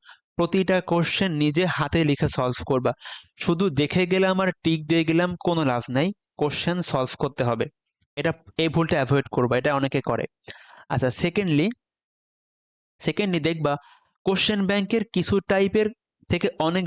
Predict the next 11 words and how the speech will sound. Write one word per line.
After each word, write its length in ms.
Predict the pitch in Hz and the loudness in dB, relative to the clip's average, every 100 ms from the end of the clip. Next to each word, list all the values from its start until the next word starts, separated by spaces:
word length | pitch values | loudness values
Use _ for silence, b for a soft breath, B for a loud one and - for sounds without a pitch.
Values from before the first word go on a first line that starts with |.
| 156 | 0
বেশি 240 | 165 185 | -2 -2
কোশ্চেন 420 | - 165 - 180 160 | -2 -4 0 -2 0
পরীক্ষায় 420 | 143 135 - 147 | 0 0 -2 0
আসে, 220 | 127 - 233 - B B B | 0 0 -2 -4 B B B
আবার 200 | 139 147 151 | -4 -4 -4
কিছু 300 | - 160 202 | -2 0 2
টাইপের 360 | 196 196 202 196 | 2 0 0 -2
কোশ্চেন 460 | 180 170 - 196 190 | 0 0 0 -2 -2
তুলনামূলক 600 | 190 175 170 165 170 165 - | 0 2 2 0 0 0 -2
কম 220 | 185 175 131 | -2 0 0
আসে। 220 | 120 | 0